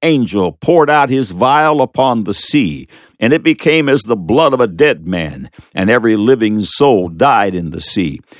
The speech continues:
And the third angel poured out his vial upon the rivers and fountains of waters, and they became blood." Man said, "These foolish doomsday prophets make me laugh. There is no end to this world, and certainly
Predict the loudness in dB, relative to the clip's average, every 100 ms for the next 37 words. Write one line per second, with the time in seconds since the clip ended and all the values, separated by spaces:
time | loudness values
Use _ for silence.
0 | _ -2 0 0 2 4 4 2 0 -2
1 | 0 0 2 2 2 0 0 0 2 0
2 | 0 0 0 0 0 0 -2 -2 -2 0
3 | 0 0 0 -6 -4 -2 0 0 -2 -6
4 | -4 -2 0 0 -2 -4 -4 -4 -4 -4
5 | -2 -2 -6 _ _ _ _ _ _ _
6 | _ _ _ _ -20 -20 _ -6 0 0
7 | 0 0 0 0 -2 _ _ -2 -2 -2
8 | 2 2 2 -2 0 0 0 0 0 0
9 | 0 0 0 -6 -4 -2 -2 0 0 2
10 | 2 0 2 2 4 4 2 2 2 2
11 | 0 0 0 0 -2 0 2 4 2 0
12 | -2 -4 -4 0 0 0 -2 -2 -4